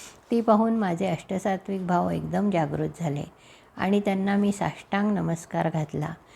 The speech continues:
आणि हात जोडून पुढे उभा राहिलो, तर आश्चर्य, त्या श्रींच्या ठिकाणी समर्थांची स्वारी, एका हातात कुबडी, एका हातात स्मरणी म्हणजे माळ, अशी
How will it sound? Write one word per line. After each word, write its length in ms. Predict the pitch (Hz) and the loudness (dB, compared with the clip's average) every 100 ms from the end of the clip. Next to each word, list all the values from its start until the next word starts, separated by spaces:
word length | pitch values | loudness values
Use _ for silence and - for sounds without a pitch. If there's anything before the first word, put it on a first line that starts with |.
| - - | -20 -12
आणि 200 | - 180 | -2 0
हात 220 | 190 208 214 202 | 2 2 2 0
जोडून 320 | 190 180 175 | -2 0 -2
पुढे 300 | 185 170 165 | -2 -2 0
उभा 320 | 165 165 160 | 0 0 0
राहिलो, 360 | 165 175 202 190 - - - - _ | 2 2 2 0 -4 -16 -20 -20 _
तर 120 | 196 | 0
आश्चर्य, 600 | 185 170 - 220 196 170 151 - - - - - - | 0 -2 -4 -2 -2 -2 -6 -14 -20 -20 -20 -6 4
त्या 120 | 214 | 4
श्रींच्या 480 | 214 208 196 196 196 | 4 0 0 2 0
ठिकाणी 580 | 190 190 214 226 233 180 - - - | 0 -2 0 2 0 -2 -8 -12 -4
समर्थांची 720 | 190 190 202 220 208 208 170 | 0 0 -2 -2 -2 0 -2
स्वारी, 380 | - 175 156 156 - - - - - | 0 0 0 -2 -8 -20 -20 -18 -4
एका 280 | 175 175 | -4 0
हातात 300 | 175 180 175 175 - | 0 0 -4 -6 -2
कुबडी, 340 | 196 196 175 147 - - | 0 2 0 -2 -10 -10
एका 260 | 165 160 156 | -10 -2 -2
हातात 320 | 156 - 160 | -2 -4 -8
स्मरणी 560 | - - 190 185 180 156 | -8 -6 0 2 2 0
म्हणजे 280 | 156 156 165 | -2 -2 0
माळ, 300 | 175 175 156 - - - - - | 2 0 0 -8 -20 -20 -20 -4
अशी 240 | 196 - | -2 2